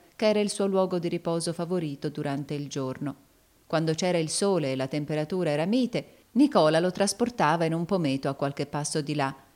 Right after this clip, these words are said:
vi adagiava su l'amico, ben coperto e avviluppato, e stavano là insieme per ore di seguito.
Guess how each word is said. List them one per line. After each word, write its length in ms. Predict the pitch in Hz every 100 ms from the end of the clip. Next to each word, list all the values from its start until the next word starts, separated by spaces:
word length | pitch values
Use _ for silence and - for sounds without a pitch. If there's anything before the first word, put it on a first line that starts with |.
| _
vi 100 | -
adagiava 440 | 175 160 160 156 151
su 240 | - 226
l'amico, 560 | 185 156 175 185 170 -
ben 220 | 143 139
coperto 560 | 139 143 165 160 160 135
e 100 | 135
avviluppato, 840 | 135 175 220 226 247 220 214 - - -
e 140 | -
stavano 400 | 208 240 214 185
là 260 | 170 135 135
insieme 680 | - 185 165 - 135 131 147 -
per 220 | - 190
ore 240 | 156 143 135
di 120 | 135
seguito. 560 | - 127 131 139 -